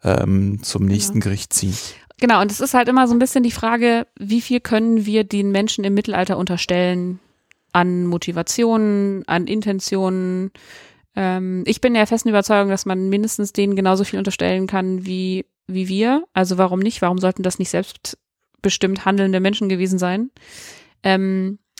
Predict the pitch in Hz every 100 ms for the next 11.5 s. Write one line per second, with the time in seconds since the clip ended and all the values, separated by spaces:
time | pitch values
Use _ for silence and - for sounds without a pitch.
0 | - _ _ - 202 202 233 220 208 226
1 | 202 - 233 233 233 - 202 214 - 202
2 | 202 202 185 185 175 247 277 - 233 226
3 | - 226 214 208 - 208 196 196 196 196
4 | - _ _ _ _ _ _ - - 202
5 | 247 - 269 269 302 359 _ _ - 208
6 | - 220 - - _ - 214 196 202 220
7 | - 208 190 190 190 202 214 - - -
8 | 214 190 196 196 208 - - - - 196
9 | 180 - 185 190 185 185 190 196 190 -
10 | 185 185 190 185 - 180 190 - 185 180
11 | 185 - 185 - -